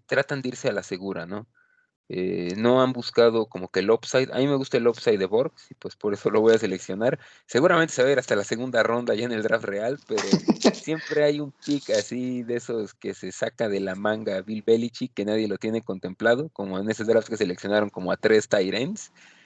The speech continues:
Speaker 1: Entonces, bueno, yo voy con Treylon
Speaker 2: <laughs> Sí,
Speaker 1: Burks.
Speaker 2: es cierto. Que mucha gente lo compara a, a Treylon Burks con N'Keal Harry. Se dice, "No, es que es el próximo N'Keal Harry". Si termina en los Patriots,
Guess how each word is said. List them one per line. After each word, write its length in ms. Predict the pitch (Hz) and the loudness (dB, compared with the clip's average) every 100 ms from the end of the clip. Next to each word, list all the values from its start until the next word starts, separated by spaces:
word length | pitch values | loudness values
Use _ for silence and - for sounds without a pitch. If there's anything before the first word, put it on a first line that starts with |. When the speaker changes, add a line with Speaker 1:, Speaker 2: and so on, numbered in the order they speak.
| _ | _
Speaker 1:
Entonces, 220 | - 110 | -2 -2
bueno, 200 | 104 107 | 0 0
yo 80 | 120 | 4
voy 100 | 139 135 | 4 2
con 100 | 117 | 0
Treylon 300 | 113 113 110 | 4 6 6
Speaker 2:
<laughs> 20 | |
Sí, 100 | - | 6
Speaker 1:
Burks. 100 | - - | 4 4
Speaker 2:
es 60 | - - | 0 0
cierto. 140 | - - - - - - - - _ | 0 -20 -16 -12 -12 -12 -16 -20 _
Que 100 | 127 | 0
mucha 280 | 135 147 160 | 2 2 2
gente 300 | 147 139 156 | 2 4 4
lo 200 | 147 117 | 6 4
compara 720 | 117 110 98 113 110 113 113 - | 2 -2 2 4 4 2 -4 -4
a, 440 | 101 95 90 - _ _ _ - | -2 -2 -4 -6 _ _ _ -6
a 140 | 104 | -4
Treylon 340 | 120 123 135 127 | 0 2 2 2
Burks 380 | 131 151 - - | 2 2 -4 -14
con 380 | - 127 113 107 _ - | -2 -2 -2 -12 _ -18
N'Keal 380 | 113 110 120 - | -16 -10 -8 2
Harry. 280 | 143 110 - - _ _ _ _ - | 2 2 -4 -20 _ _ _ _ -6
Se 80 | 110 | -4
dice, 240 | 117 113 | -4 -6
"No, 280 | 110 - - | -8 -6 -6
es 120 | - | -8
que 100 | - | -10
es 80 | 135 | -6
el 100 | 139 | -6
próximo 320 | 135 135 131 123 | -4 -6 -4 -6
N'Keal 240 | 113 120 | -6 -4
Harry". 260 | 131 131 160 _ _ _ _ _ _ - _ | 0 0 -2 _ _ _ _ _ _ -20 _
Si 160 | 131 | -2
termina 320 | 123 143 196 | 2 4 6
en 80 | 190 | 4
los 160 | 127 123 | 2 0
Patriots, 720 | - 160 160 165 165 - - | 2 2 2 -2 -4 -12 -20